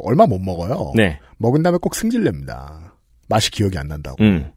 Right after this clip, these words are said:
Speaker 1: 맛있었다는 소리입니다.
Speaker 2: 저도 기억이 나요. 꾸덕꾸덕해가지고.
Speaker 1: 네.
Speaker 2: 네, 베어 무는 순간 입안에서 이렇게 초콜릿이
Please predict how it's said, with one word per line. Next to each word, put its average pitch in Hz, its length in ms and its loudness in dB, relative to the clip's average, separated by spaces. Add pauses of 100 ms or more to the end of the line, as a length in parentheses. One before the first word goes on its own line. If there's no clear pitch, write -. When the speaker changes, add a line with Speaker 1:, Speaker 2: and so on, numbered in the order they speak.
(120)
Speaker 1:
맛있었다는 104 440 -6
소리입니다. 104 560 -12 (600)
Speaker 2:
저도 165 200 -4
기억이 165 220 0
나요. 110 120 0
꾸덕꾸덕해가지고. 117 880 -4
Speaker 1:
네. 135 100 -2 (100)
Speaker 2:
네, 123 200 4 (240)
베어 156 240 6
무는 147 260 0
순간 139 260 -2
입안에서 127 500 0
이렇게 107 220 -4
초콜릿이 190 580 0